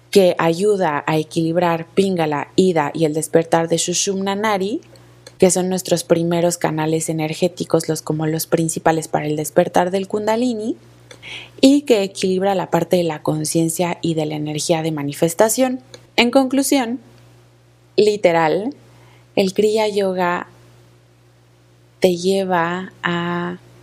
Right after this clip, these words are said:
la iluminación, a estar en el cielo, a, a, a la liberación, nirvana, moksha, todas estas como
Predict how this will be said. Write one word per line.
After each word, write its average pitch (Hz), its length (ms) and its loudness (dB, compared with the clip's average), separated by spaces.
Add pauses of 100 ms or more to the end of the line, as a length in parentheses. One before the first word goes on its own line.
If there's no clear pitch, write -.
(180)
la - 120 0
iluminación, 175 800 -6
a 165 80 -2
estar 165 260 -4
en 165 140 -4
el 156 100 -6
cielo, 190 600 -4 (800)
a, 165 920 -2 (600)
a, 165 380 -4 (2000)
a - 160 0 (760)
la 196 160 2
liberación, 185 640 0
nirvana, 175 500 0
moksha, 175 640 0
todas 233 440 -2
estas 202 320 -2
como 160 580 -4